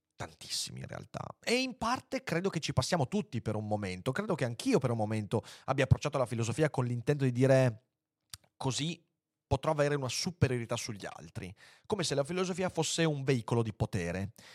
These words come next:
Spesso ci avviciniamo alla filosofia con l'intima convinzione che essa ci darà la superiorità sugli altri. Questo è dovuto anche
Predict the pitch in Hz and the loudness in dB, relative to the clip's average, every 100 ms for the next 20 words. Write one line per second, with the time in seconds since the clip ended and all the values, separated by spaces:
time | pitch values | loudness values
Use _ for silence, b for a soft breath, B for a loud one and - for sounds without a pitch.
0 | B B - - - 277 - - 120 151 | B B -14 -4 2 2 2 2 2 2
1 | - _ _ - 160 156 170 202 220 147 | 0 _ _ -4 -4 -4 -6 -4 0 0
2 | 123 101 120 117 113 - 98 98 107 B | -2 -4 0 2 2 -4 -4 -4 -6 B
3 | B - 202 233 320 262 160 139 165 175 | B 2 4 6 4 2 0 2 0 -2
4 | 226 - - 120 98 110 151 151 b b | -8 -8 -4 -2 -2 -4 -8 -10 b b
5 | - 247 - 170 - 196 170 180 170 - | -4 -2 -2 -4 -2 2 2 2 -2 -2
6 | 269 - 175 160 165 131 147 127 110 113 | -4 -2 -4 -4 -6 -6 -4 -2 -2 -2
7 | 131 B B - 294 233 214 247 247 208 | -4 B B 0 2 4 2 6 6 6
8 | 220 233 226 175 | 4 2 0 -2